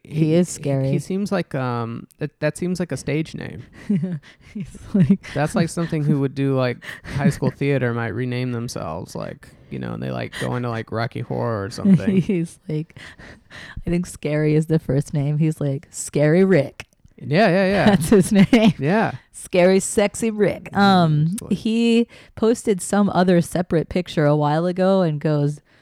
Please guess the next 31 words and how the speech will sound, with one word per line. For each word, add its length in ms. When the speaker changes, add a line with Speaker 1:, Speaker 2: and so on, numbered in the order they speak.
Speaker 1:
"Look 180
at 100
this 200
bunion 440
on 100
an 140
otherwise 560
cute 300
girl's 380
feet." 440
And 140
it 80
was 120
just 200
a 40
picture. 360
It 40
was 140
a 40
creep 280
shot 260
of 100
a 100
random 380
lady 360
sitting 320
in 80
a 60
<laughs> 160
restaurant. 580
Speaker 2:
Woo. 220